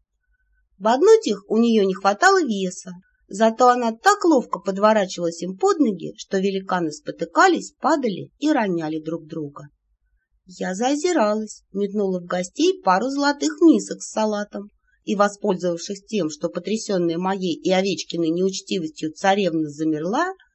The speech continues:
ухватила большой золотой казан, выплеснула из него горячий суп прямо на самых рьяных защитников царской особы и накрыла этим самым казаном свою сестричку, сев для надёжности сверху.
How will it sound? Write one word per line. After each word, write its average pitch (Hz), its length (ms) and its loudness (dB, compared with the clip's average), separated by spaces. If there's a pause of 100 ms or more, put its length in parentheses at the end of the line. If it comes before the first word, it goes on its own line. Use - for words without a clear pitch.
(300)
ухватила 214 640 0
большой 185 480 -2
золотой 175 500 -4
казан, 247 560 -2 (480)
выплеснула 185 720 -2
из 165 160 -6
него 202 280 2
горячий 170 520 -2
суп 370 380 -2
прямо 175 320 0
на 190 140 -2
самых 175 380 -4
рьяных 214 480 -2
защитников 185 720 -6
царской 196 500 -2
особы 147 500 -6 (480)
и 175 160 -4
накрыла 302 540 0
этим 330 300 0
самым 294 440 2
казаном 254 540 0
свою 185 580 -2
сестричку, 175 1080 -8 (320)
сев 320 380 -2
для 196 180 0
надёжности 196 680 -4
сверху. 147 640 -12